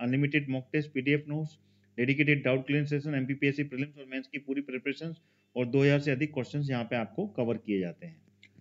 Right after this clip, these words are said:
अनअकैडमी में पढ़ने के फायदे क्या हैं यहाँ पर, ये समझ लेते हैं। Learn from the favorite teacher, स्ट्रक्चर लर्निंग होती है, डिफरेंट बैच कोर्स, डिफरेंट एग्जाम्स के लिए, डेडिकेटेड डाउट क्लियरिंग सेशंस, लाइव क्लास में, इंटरेक्शन, पोल, कमेंट्स, क्विज के द्वारा एक ही सब्सक्रिप्शन में अनलिमिटेड एक्सेस सभी, अ,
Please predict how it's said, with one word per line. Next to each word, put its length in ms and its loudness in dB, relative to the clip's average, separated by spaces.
अनअकैडमी 340 4
में 200 4
पढ़ने 220 4
के 120 2
फायदे 320 4
क्या 140 2
हैं 100 4
यहाँ 140 2
पर, 120 0
ये 100 2
समझ 240 0
लेते 200 0
हैं। 100 -12
Learn 320 -8
from 160 -2
the 140 -4
favorite 260 0
teacher, 240 -4
स्ट्रक्चर 360 -4
लर्निंग 300 2
होती 200 -2
है, 60 0
डिफरेंट 320 -2
बैच 180 2
कोर्स, 200 -6
डिफरेंट 280 -4
एग्जाम्स 400 -2
के 60 -2
लिए, 140 2
डेडिकेटेड 480 2
डाउट 240 0
क्लियरिंग 220 -2
सेशंस, 380 -8
लाइव 120 0
क्लास 340 -4
में, 120 -6
इंटरेक्शन, 440 -2
पोल, 200 0
कमेंट्स, 320 -4
क्विज 200 -2
के 120 0
द्वारा 260 4
एक 200 2
ही 60 -2
सब्सक्रिप्शन 420 -6
में 140 0
अनलिमिटेड 400 2
एक्सेस 260 -6
सभी, 240 -2
अ, 560 -2